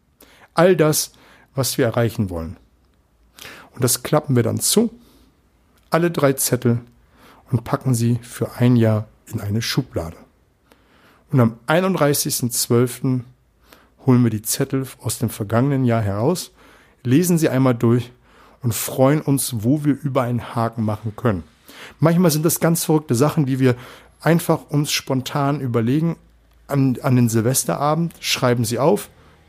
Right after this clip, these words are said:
klappen zu, denken da gar nicht mehr dran und stellen fest,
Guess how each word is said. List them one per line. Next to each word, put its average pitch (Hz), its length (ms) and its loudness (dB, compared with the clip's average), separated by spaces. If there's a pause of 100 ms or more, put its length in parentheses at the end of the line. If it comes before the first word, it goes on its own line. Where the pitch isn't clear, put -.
(220)
klappen 165 300 0
zu, 143 380 -2 (480)
denken 165 340 4
da 127 120 2
gar 117 180 0
nicht 117 180 -2
mehr 113 120 0
dran 120 340 0 (460)
und 127 160 -4
stellen 127 500 2
fest, - 720 -6